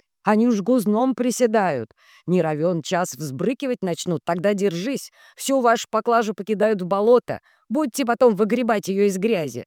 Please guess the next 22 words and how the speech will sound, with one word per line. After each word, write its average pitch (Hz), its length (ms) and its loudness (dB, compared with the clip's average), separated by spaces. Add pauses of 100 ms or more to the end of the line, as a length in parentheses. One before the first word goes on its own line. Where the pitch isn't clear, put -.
(260)
Да 214 120 2
и 208 140 6
мы 233 160 6
скоро 208 320 2
блевать 190 440 2
начнем. 143 520 -6 (260)
Нельзя 254 540 4
тут 247 180 2
стоять 202 560 0
столько». 160 680 -4 (800)
Эх, 104 640 -8 (640)
Кубинский 175 680 -4
вздохнул. 104 680 -8 (460)
Жалкие 135 560 -2
личности. - 680 -8 (340)
Никакой 240 640 0
культуры. 95 640 -8 (260)
Второй 277 400 2
день 196 240 2
с - 160 -6
ними 139 380 0
иду, 339 220 4